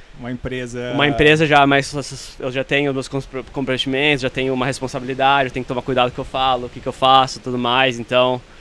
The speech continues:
Speaker 2: é, eu já tô um pouco mais estabilizado,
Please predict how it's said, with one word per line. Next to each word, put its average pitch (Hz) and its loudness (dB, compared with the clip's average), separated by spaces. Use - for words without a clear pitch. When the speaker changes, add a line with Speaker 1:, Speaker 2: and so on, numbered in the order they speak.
Speaker 2:
é, 117 2
eu 120 0
já 131 -4
tô 143 -4
um 131 0
pouco 135 -4
mais 135 -4
estabilizado, 135 0